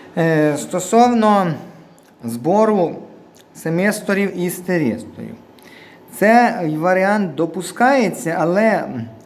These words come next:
е, якщо, ем, виходять з ладу ці тиристори, то це також і, ем, виходить так, що, м,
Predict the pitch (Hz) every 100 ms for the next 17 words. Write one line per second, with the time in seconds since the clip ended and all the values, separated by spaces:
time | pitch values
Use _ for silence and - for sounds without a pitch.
0 | - - - - - - - - 156 156
1 | 147 143 147 170 - - 220 226 220 175
2 | 160 143 139 - - - 147 170 214 220
3 | 202 160 156 202 190 165 170 147 - 196
4 | 180 180 185 240 302 - 190 175 165 165
5 | - 214 233 214 185 175 165 - 208 190
6 | 180 185 190 170 - - - - - -
7 | - 151 135 127 123 - - - - -
8 | - - - - - - - - 160 160
9 | 202 202 190 190 214 233 247 - - 185
10 | 156 - - 143 147 120